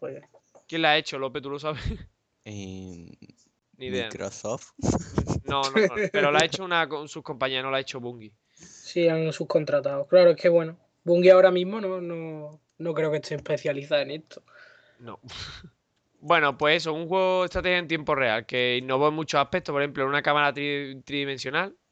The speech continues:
Speaker 2: así,
Speaker 1: Ujú.
Speaker 2: que te permitía orientarte mejor en el juego.
Speaker 1: Sí.
Speaker 2: Eh, no, este juego no era, no construías tú los edificios, lo típico, construir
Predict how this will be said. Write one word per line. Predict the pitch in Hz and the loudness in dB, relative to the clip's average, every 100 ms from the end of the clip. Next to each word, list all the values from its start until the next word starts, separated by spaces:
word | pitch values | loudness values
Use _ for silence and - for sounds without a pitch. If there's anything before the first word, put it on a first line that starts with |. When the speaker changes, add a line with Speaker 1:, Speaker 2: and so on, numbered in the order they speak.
| _ _ | _ _
Speaker 2:
así, | - - - 170 170 | -18 -12 -8 -8 -8
Speaker 1:
Ujú. | 208 _ _ _ _ - | -12 _ _ _ _ -8
Speaker 2:
que | - 139 131 | 0 0 0
te | 139 | 0
permitía | 131 135 139 139 | 0 0 2 2
orientarte | 139 131 139 139 | 2 -2 -4 -4
mejor | 135 | -4
en | 135 | -4
el | 123 | 0
juego. | 160 180 190 - _ _ _ - | 2 0 -2 -12 _ _ _ -8
Speaker 1:
Sí. | 165 151 - _ _ _ | -6 -6 -8 _ _ _
Speaker 2:
Eh, | 156 156 151 | 2 4 4
no, | 170 208 - | 2 0 2
este | 220 - | 0 2
juego | 262 269 | 2 2
no | 262 | 4
era, | 254 247 - | 4 4 0
no | - 202 220 233 220 | -14 -6 -2 -2 -4
construías | 226 - 220 214 | -8 -2 -2 -2
tú | 220 | 0
los | 202 | 2
edificios, | 196 185 160 175 165 117 170 | 2 0 -4 -6 -2 -2 0
lo | 165 | 0
típico, | 214 220 143 | 0 0 0
construir | 139 151 170 | 0 -2 -2